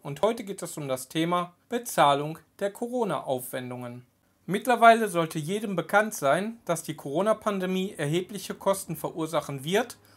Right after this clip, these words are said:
und hohe Kosten verursacht hat. Anstelle endlich die Kosten einzudämmen, wird immer mehr Geld in Pakete gestopft, welches nicht existiert.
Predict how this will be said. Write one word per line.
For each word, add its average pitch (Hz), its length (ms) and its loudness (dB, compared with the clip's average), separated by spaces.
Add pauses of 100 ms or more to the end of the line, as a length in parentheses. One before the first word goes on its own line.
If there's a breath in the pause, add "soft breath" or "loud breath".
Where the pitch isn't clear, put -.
(100)
und 247 260 -2
hohe 196 240 6
Kosten 175 400 -2
verursacht 160 580 -4
hat. - 380 0
Anstelle 220 540 2
endlich 220 420 -4
die 196 140 -10
Kosten 202 400 -2
einzudämmen, 208 880 -2 (100)
wird 156 240 -2
immer 247 220 0
mehr 196 240 4
Geld 196 260 0
in 175 160 -8
Pakete 190 460 -4
gestopft, 196 580 -2
welches 165 480 -2
nicht 226 300 -6
existiert. 147 760 -6